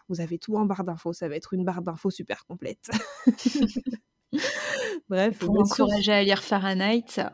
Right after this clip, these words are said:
Speaker 2: on
Speaker 1: Oui.
Speaker 2: précise quand même qu'il est tout petit.
Speaker 1: Oui, il est court. Enfin, on lit un livre court dans ce podcast. J'en pouvais plus, c'était horrible. <laughs> On a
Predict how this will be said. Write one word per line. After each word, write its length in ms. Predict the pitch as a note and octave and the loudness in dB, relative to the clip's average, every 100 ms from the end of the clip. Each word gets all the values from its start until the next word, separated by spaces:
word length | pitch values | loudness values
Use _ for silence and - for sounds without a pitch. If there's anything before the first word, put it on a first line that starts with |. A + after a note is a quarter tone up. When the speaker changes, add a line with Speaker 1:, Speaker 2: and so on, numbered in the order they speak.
| _ | _
Speaker 2:
on 40 | G3+ | 0
Speaker 1:
Oui. 60 | |
Speaker 2:
précise 360 | G3 G3 A#3+ F4 | 2 2 0 -4
quand 140 | G3+ G3 | -6 -2
même 260 | G#3 A3 | 0 0
qu'il 500 | G#3 G#3 G#3+ - F3 | -2 -4 -2 -4 -4
est 160 | G3+ - | -6 -4
tout 120 | C4 | -6
petit. 440 | B3+ C4+ - C#4+ D4 - - | -2 -4 -4 -6 -6 -10 2
Speaker 1:
Oui, 340 | C4 E4 F4 C4+ | 10 12 12 8
il 160 | C4 | 8
est 120 | C4+ | 6
court. 380 | - - D#4+ - B3 | 4 6 6 4 -2
Enfin, 520 | B3 A3+ - C#4+ C#4 | -2 -2 0 0 2
on 100 | A#3+ | 6
lit 180 | A#3+ B3 | 10 10
un 80 | A#3 | 10
livre 360 | A3+ G#3 A3 A3 | 8 8 6 6
court 480 | - - C#4+ B3 | 4 10 10 10
dans 100 | G3+ G#3+ | 4 2
ce 120 | G#3+ | 2
podcast. 540 | G#3+ G#3+ - A#3 A3 | 2 0 2 4 6
J'en 120 | G3 | 6
pouvais 300 | F#3+ F#3+ F#3+ | 4 4 4
plus, 400 | G3 - A3 A#3+ | 4 4 6 6
c'était 320 | A#3+ F#3+ G3+ - | 6 0 0 4
horrible. 560 | G#3 G3+ A#3 A#3 A3 | 6 6 6 6 6
<laughs> 260 | A3 - - | 6 2 2
On 140 | C#4 | 4
a 160 | G#3+ | 4